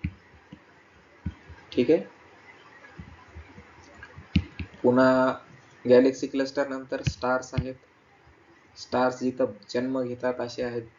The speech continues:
नेब्युलाज म्हणतो आपण त्याला, स्टार नेब्युलाज. ठीक आहे, आणि, अ, कॉमेट झाला, हे झालं.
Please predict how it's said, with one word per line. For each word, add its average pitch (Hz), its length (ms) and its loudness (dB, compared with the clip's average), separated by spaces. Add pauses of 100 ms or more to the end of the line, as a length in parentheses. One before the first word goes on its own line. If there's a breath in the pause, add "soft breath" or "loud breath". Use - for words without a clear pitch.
(500)
नेब्युलाज 123 600 2
म्हणतो 120 260 -6
आपण 120 220 -10
त्याला, 123 240 -14 (880)
स्टार 117 380 -6
नेब्युलाज. 117 680 -4 (720)
ठीक 127 140 -4
आहे, 180 280 -6 (1600)
आणि, 123 480 0
अ, 123 140 0 (480)
कॉमेट 123 280 0
झाला, 127 240 -2
हे 127 180 -2
झालं. 123 280 -4